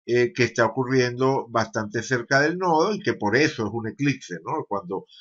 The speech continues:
cuando una luna nueva ocurre en las cercanías del, de uno de los nodos lunares,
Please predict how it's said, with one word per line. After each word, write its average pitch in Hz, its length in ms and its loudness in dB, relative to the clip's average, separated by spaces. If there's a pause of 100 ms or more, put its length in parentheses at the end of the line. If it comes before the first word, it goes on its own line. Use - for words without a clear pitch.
(140)
cuando 117 320 0
una 131 280 4
luna 139 320 4
nueva 131 460 4
ocurre 127 480 0
en 131 40 -4
las 123 160 0
cercanías 117 640 -2
del, 123 320 -4
de 113 80 2
uno 113 320 0
de 127 80 2
los 117 160 -2
nodos 113 260 -2
lunares, 160 520 2